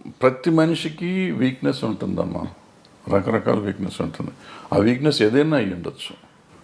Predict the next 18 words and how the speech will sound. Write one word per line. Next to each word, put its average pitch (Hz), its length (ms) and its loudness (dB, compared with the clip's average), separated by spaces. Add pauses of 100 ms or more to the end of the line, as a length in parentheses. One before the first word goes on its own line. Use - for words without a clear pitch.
(100)
అమ్మాయి 90 320 4
అయి 90 80 2
ఉండొచ్చు, 98 600 2
కులం 92 280 4
అయి 95 160 -2
ఉండొచ్చు, 95 440 -2
మతం 92 340 2
అయి 95 160 2
ఉండొచ్చు, 92 420 0
ఇంకోటి 92 460 2
అయి - 100 0
ఉండొచ్చు, 92 380 -2
ఇంకోటి 90 400 0
అయి 87 80 -2
ఉండొచ్చు, 85 340 -2
ఇంకోటి - 320 -2
అయి - 80 -4
ఉండొచ్చు. - 340 -6